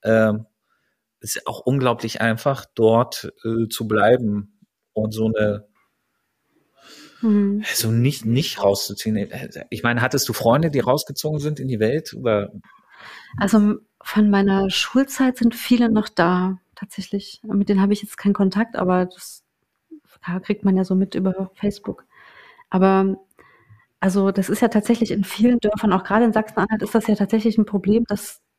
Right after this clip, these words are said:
Speaker 2: häufig die Mädels als erstes verschwinden. Ähm, es gibt, hatte ich mal wirklich eine Re-, eine kleine Reportage dazu gemacht, es gibt so in der Altmark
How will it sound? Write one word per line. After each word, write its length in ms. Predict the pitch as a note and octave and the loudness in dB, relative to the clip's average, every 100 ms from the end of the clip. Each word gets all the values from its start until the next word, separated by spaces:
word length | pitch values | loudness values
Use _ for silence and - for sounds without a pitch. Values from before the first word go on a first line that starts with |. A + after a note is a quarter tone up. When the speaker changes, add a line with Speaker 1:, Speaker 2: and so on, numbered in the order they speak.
| _ | _
Speaker 2:
häufig 480 | - G#3+ G#3+ A3+ - | -2 -2 0 -4 -2
die 160 | G3+ G3 | 0 2
Mädels 440 | G3+ A3+ A#3+ A#3+ | 4 4 0 0
als 200 | - F#3+ | -4 -4
erstes 360 | - G#3+ F#3+ - | -4 -4 -6 -4
verschwinden. 760 | F3 - F3+ F3+ - F3 F3+ - _ _ A3+ - _ _ - | -4 -2 0 0 0 -2 -4 -8 _ _ -20 -20 _ _ 0
Ähm, 300 | G3 F#3+ F#3+ | 2 4 2
es 180 | G3+ | 0
gibt, 480 | - A#3 - - - - | 0 -2 -8 -16 -16 -12
hatte 240 | F3 G#3+ | -6 -4
ich 80 | - | 2
mal 140 | G3+ | 2
wirklich 200 | G3+ G#3 | 4 2
eine 120 | A3 G#3+ | 2 2
Re-, 120 | G#3 | 2
eine 320 | G#3 G3 G3 | 2 2 0
kleine 240 | F#3+ G#3 G#3 | 0 0 2
Reportage 460 | G#3 G3+ F#3+ G#3+ A#3 | 0 -2 -2 2 2
dazu 200 | A3 G#3 | 2 0
gemacht, 280 | G3+ F#3+ - | 0 0 -4
es 100 | - | -2
gibt 160 | G#3+ | 0
so 80 | - | 2
in 80 | F#3+ | 2
der 100 | F#3+ | 2
Altmark 520 | F3+ - A3+ A3 A3 | 2 2 2 2 -2